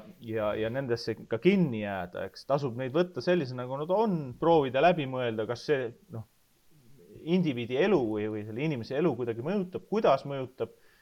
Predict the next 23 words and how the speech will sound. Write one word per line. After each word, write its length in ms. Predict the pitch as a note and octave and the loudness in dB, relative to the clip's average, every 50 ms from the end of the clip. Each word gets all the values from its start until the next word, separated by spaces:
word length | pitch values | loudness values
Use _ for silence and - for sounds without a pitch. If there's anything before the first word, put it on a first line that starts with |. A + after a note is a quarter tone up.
| _ _ _ _ _ | _ _ _ _ _
kas 160 | - A#2 A2 - - | -2 -2 -2 -2 0
tuleb 240 | - D#3+ D3 C3 A#2+ | 4 6 6 8 8
astuda 380 | D3 E3 F3 - - A#2+ A2 B2 | 8 6 6 2 -6 -6 -4 -4
mingeid 280 | C3+ C#3 C3+ A#2+ A#2 - | -6 -6 -6 -8 -8 2
samme 400 | - D#3+ E3+ G3 F#3 E3 C3+ A#2+ A2+ | 6 8 8 8 8 4 2 0 -2
selleks, 400 | C3+ B2 B2 A2+ A2 A2 - - | -2 -2 -2 -2 -4 -6 -8 -6
ma 140 | A2 A2+ A#2+ | -4 -4 -2
ei 80 | A2 | -2
tea, 80 | G#2 G2 | -4 -4
kui 200 | F2+ G2 G#2 G2+ | -4 -4 -4 -4
on 100 | G2+ G2 G#2 | -4 0 4
raha, 300 | A#2+ C3 C#3 C3 A2 G2+ F#2 F#2+ | 4 4 6 6 4 4 4 2
et, 300 | - - _ - F#2+ F2 - - _ _ _ _ _ _ - - - | -2 -6 _ -6 -6 -6 -8 -14 _ _ _ _ _ _ -18 -14 -14
et 120 | F2 - | -12 -10
näiteks 380 | F#2+ G2 F#2 - - F2+ - - | -10 -10 -10 -10 -14 -18 -16 -14
kas 160 | - F2+ - - | -16 -14 -8 -6
tahta 340 | G#2+ G2+ - - - G#2 G2+ G2+ | -6 -6 -6 -6 -6 -4 -2 0
raha 220 | A#2 B2 B2+ A#2 G2+ F#2+ | 0 0 0 0 -2 -2
mingiks 320 | G#2+ A2 G2 F#2 - - A#2 | -6 -8 -10 -12 -8 2 6
varaks 400 | C#3+ D#3+ D3+ C3+ B2+ - - - | 8 8 8 8 4 2 -4 -6
konverteerida 800 | - C3 B2+ A#2+ A#2+ A#2 - - C#3 C3+ C3 B2 A#2+ A#2 A#2 A#2 A2+ | -6 -4 -2 -2 -4 -4 -4 -4 -4 -2 0 0 0 0 0 0 0
või 100 | B2 C#3+ E3 | 0 -2 -2
mingiteks 460 | D#3+ B2+ - - - F#2 - - | -2 -4 -6 -8 -12 -16 -16 -16